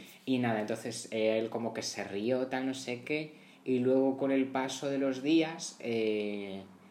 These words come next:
nada, me dijo, "No", eh, porque, bueno,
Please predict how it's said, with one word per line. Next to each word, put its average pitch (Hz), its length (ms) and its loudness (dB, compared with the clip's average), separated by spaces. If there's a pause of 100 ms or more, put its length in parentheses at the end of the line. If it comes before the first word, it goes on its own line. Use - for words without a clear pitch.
(360)
nada, 117 320 0
me 110 100 -2
dijo, 110 280 -6
"No", 135 360 -2 (220)
eh, 110 200 -2
porque, 104 460 -2
bueno, 110 200 -2